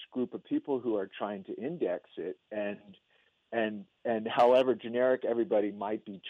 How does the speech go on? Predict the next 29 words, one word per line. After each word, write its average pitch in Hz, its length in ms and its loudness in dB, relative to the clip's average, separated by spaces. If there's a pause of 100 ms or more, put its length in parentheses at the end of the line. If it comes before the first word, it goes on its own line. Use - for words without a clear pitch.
trying 143 320 -2
to 120 100 -12
make 107 360 0
themselves 120 720 2
appear 135 480 -4
to 104 80 -2
be 131 440 -4
for - 180 -4
others, 110 480 4 (440)
which 113 240 4
is, 117 180 2
you 113 120 0
know, 113 100 6
what 110 280 8
goes 110 220 10
on 120 240 8
in 123 100 -4
the 117 80 2
group. 135 460 2
That's 113 240 0
that 113 240 2
constant 147 580 -8
activity 123 580 -4
in 113 80 -4
the 110 80 -4
group 131 300 0
where 87 120 -4
everybody's 113 520 2
trying 113 220 -8